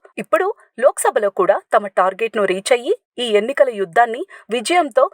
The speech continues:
ముగిద్దామనుకుంటున్నారు. తెలంగాణ గడ్డపై మరోసారి కాంగ్రెస్ జెండా పాతేందుకు వ్యూహాలు రచిస్తోంది అధిష్టానం. సీన్లోకి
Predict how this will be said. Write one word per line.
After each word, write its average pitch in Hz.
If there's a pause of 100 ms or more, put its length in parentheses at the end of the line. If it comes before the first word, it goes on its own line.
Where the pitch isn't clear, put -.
(220)
ముగిద్దామనుకుంటున్నారు. 220 (340)
తెలంగాణ 440
గడ్డపై 214
మరోసారి 202
కాంగ్రెస్ 302
జెండా 214
పాతేందుకు 226
వ్యూహాలు 202
రచిస్తోంది 185
అధిష్టానం. 156 (320)
సీన్లోకి 285